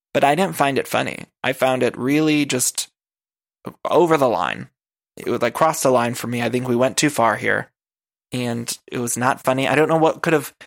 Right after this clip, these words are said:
made it funny. I don't know. Maybe just, like, not having to blur out Stassi's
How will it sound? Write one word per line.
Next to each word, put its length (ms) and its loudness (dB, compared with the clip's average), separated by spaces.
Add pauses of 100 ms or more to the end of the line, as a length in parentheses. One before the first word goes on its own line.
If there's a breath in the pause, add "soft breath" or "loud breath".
(100)
made 260 0
it 120 -4
funny. 440 -2 (800)
I 140 -4
don't 140 -4
know. 140 2
Maybe 320 2
just, 180 0
like, 180 0 (380)
not 280 2
having 200 0
to 60 4
blur 280 2
out 180 2
Stassi's 760 0